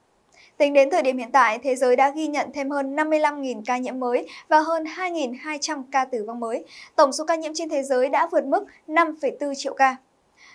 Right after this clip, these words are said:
Tổ chức Y tế Thế giới trong một thông cáo nói rằng số ca nhiễm viêm phổi Vũ Hán tại châu Phi đã vượt qua một trăm nghìn trường hợp. Trong đó, số ca bệnh tại chín quốc gia thuộc lục địa đen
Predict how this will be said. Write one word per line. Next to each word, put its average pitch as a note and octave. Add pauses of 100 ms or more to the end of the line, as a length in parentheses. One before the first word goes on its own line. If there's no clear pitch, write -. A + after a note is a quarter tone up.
(100)
Tổ E4
chức E4
Y F4+
tế C#4
Thế C#4+
giới C4+
trong D#4+
một A#3+
thông C#4
cáo B3
nói D4
rằng D#4 (200)
số D#4+
ca F#4+
nhiễm D#4+
viêm D#4
phổi B3
Vũ C4+
Hán C#4+
tại C4+
châu C#4+
Phi D4 (180)
đã C4
vượt D#4+
qua C#4+
một C4
trăm C#4
nghìn B3+
trường A#3
hợp. A3+ (520)
Trong F4
đó, C4+
số D#4+
ca F4+
bệnh D4
tại C#4
chín C#4+
quốc G4+
gia D#4+
thuộc C#4
lục C4+
địa A#3
đen C#4